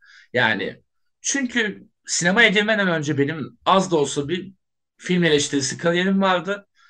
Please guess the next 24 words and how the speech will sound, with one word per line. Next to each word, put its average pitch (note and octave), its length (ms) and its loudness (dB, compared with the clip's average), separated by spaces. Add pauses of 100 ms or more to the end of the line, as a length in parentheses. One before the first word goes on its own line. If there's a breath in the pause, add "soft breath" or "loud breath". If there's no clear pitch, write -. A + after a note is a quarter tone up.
(240 soft breath)
Az D#3 280 0
çok C#3 180 -2
bilinen C3+ 360 -2
biriydim. F#3 640 -4 (420 soft breath)
Orada G#3+ 340 4
da D4+ 60 4
yine A3 280 4 (240)
birçok F#3+ 280 0
insanla E3+ 320 -2
tanışma E3+ 400 -2
etme F3 180 -2
şansım F3 460 0
oldu. G#3 360 -2
Lakin C4 600 -2 (1120 soft breath)
şeyi C#4+ 340 2
de C4 40 6
hissediyordum. E3 760 0 (280)
"Ha, B3 200 0
bu - 40 -6
çocuk G3 240 -4
yer G3 220 4
gösterici B2 520 -4
oldu." F#2+ 300 -8 (220)
Bu. F3 320 0